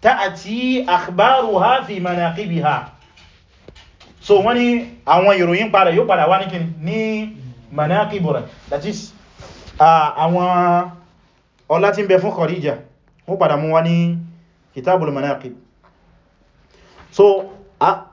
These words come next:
hadith yẹn tẹ̀síwájú pé, "Hatta ja'ahul haqq." Ibn Hajar sọ pé, "Ay al-amrul haqq." That is, alámọ̀rí òdodo.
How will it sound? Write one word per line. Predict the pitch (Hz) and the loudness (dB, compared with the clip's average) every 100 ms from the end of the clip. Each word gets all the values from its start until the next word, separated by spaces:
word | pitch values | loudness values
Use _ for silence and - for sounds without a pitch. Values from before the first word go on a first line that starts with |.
| - | 0
hadith | 190 277 | 2 2
yẹn | 226 254 | 0 0
tẹ̀síwájú | 233 202 226 220 | 2 2 0 2
pé, | 233 233 | 2 0
"Hatta | 226 277 285 - 233 208 180 | 0 -2 -2 -2 0 0 2
ja'ahul | 233 247 220 202 190 | 2 2 2 2 2
haqq." | 170 - 175 - - _ _ _ _ _ _ _ _ _ _ _ _ | 0 -4 -6 -8 -20 _ _ _ _ _ _ _ _ _ _ _ _
Ibn | 151 180 | -4 -2
Hajar | 196 285 294 247 | 0 2 2 2
sọ | 226 233 | -2 2
pé, | 269 277 - - _ _ _ _ _ | 6 6 4 -2 _ _ _ _ _
"Ay | 220 285 285 | 0 0 0
al-amrul | 196 202 202 269 254 202 | -2 -2 -2 -2 2 2
haqq." | 185 180 - - - _ _ _ _ _ _ _ _ _ _ _ _ _ | 2 -4 -8 -12 -20 _ _ _ _ _ _ _ _ _ _ _ _ _
That | 147 - | -8 -6
is, | 247 - 156 | -8 -10 -4
alámọ̀rí | 180 262 220 214 | -2 0 2 2
òdodo. | 175 170 160 - | 2 0 -4 -10